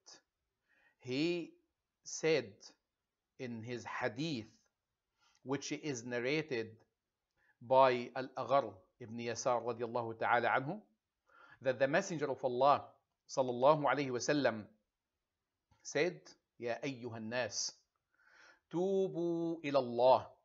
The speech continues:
fa inni atubu ila Allahi, fa inni atubu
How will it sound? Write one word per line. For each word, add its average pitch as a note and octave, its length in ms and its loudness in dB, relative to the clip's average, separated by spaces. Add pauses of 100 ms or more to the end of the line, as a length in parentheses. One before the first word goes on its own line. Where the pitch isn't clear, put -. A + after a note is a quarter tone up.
(520)
fa B2+ 80 -6
inni D3 580 -2
atubu C#3 720 -6
ila C3 120 2
Allahi, B2+ 920 0 (760)
fa C3 100 -10
inni C3+ 540 -4
atubu C#3+ 800 -4